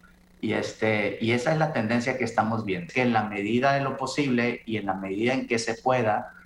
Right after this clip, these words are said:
realizar el trabajo desde casa, pues volvamos al teletrabajo, al home office, este, cuando menos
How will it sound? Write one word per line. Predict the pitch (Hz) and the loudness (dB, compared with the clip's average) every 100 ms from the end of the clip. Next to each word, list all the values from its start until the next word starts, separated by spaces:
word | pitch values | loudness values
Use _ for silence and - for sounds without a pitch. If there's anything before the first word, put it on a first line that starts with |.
| - | -6
realizar | 104 104 98 104 107 | -2 0 0 2 2
el | 117 | 2
trabajo | 113 117 110 117 | 2 2 2 0
desde | 120 110 117 | 0 0 0
casa, | 123 117 - 147 - - | 2 2 2 0 -2 -6
pues | 110 104 | -6 -4
volvamos | 104 92 104 120 117 | -2 0 2 2 0
al | 117 - | 0 -2
teletrabajo, | - 92 92 92 101 - 110 | -4 -2 0 2 2 0 0
al | 98 - | 0 -2
home | 107 107 | -2 -2
office, | 107 131 135 - - - - - | -2 -6 -8 -12 -20 -20 -10 -4
este, | 101 98 - 98 | -2 -2 -2 -2
cuando | - 107 107 104 | 2 2 2 -2
menos | 104 120 156 180 196 - - | 0 2 2 0 0 -6 -12